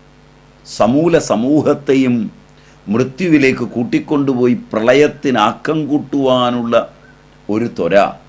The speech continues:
ശാസ്ത്രമെന്ന പേരിൽ ആധുനിക ശാസ്ത്രകാരന്മാരുടെ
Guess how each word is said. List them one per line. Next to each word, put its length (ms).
ശാസ്ത്രമെന്ന 800
പേരിൽ 300
ആധുനിക 460
ശാസ്ത്രകാരന്മാരുടെ 1300